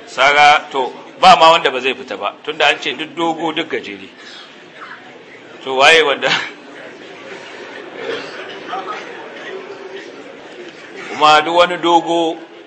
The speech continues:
akan wani gajere ne. Duk wani gajere akan wani kuma dogo ne. An yi mini auren zumunci, amma a gaskiya ni ba na son matar, amma dan ba na son in, in saɓa wa mahaifana,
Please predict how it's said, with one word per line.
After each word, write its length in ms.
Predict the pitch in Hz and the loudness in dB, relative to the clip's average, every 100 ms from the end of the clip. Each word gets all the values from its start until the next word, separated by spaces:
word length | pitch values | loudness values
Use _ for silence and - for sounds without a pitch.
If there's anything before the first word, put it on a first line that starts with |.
| - - | -10 0
akan 400 | 123 160 156 139 | 0 4 0 2
wani 200 | 139 143 | -4 -4
gajere 480 | 120 117 117 120 107 | -6 -8 -8 -10 -12
ne. 80 | - _ - - - - - - _ _ - | -20 _ -20 -20 -20 -20 -20 -20 _ _ -8
Duk 100 | 160 | -2
wani 160 | 180 180 | 0 0
gajere 360 | 156 147 151 | -2 0 0
akan 260 | 135 139 135 | 0 -2 -6
wani 140 | 123 | -6
kuma 180 | 123 127 | -6 -6
dogo 320 | 123 127 127 123 | -6 -8 -10 -12
ne. 100 | - - - - - - - - - _ _ _ _ _ _ - | -16 -20 -20 -20 -20 -20 -20 -20 -20 _ _ _ _ _ _ -8
An 140 | 120 | -6
yi 100 | 139 | -6
mini 160 | 156 151 | -6 -4
auren 320 | 117 117 120 | -2 -2 -6
zumunci, 540 | 113 120 123 123 - - | -12 -10 -8 -8 -8 -10
amma 280 | 92 110 120 | -10 -6 -6
a 40 | |
gaskiya 440 | 107 120 - 120 117 | -4 -10 -6 -6 -6
ni 120 | 120 | -8
ba 160 | 127 | -10
na 120 | 123 101 | -10 -10
son 240 | 107 101 | -12 -14
matar, 340 | 90 85 98 82 - | -14 -12 -12 -12 -14
amma 580 | 78 92 113 113 110 - - _ _ _ _ _ - | -14 -6 -4 -2 -4 -6 -16 _ _ _ _ _ -10
dan 240 | 113 120 | -8 -6
ba 200 | 120 127 | 0 0
na 80 | 120 | -2
son 200 | - 113 - | -10 -14 -16
in, 360 | 95 92 90 87 - 87 | -20 -18 -18 -20 -20 -20
in 160 | 87 | -20
saɓa 480 | 85 113 117 113 101 | -10 -2 -2 0 -2
wa 60 | 95 | -2
mahaifana, 760 | 110 104 92 107 113 131 143 | -4 -6 -8 -4 -4 -4 -12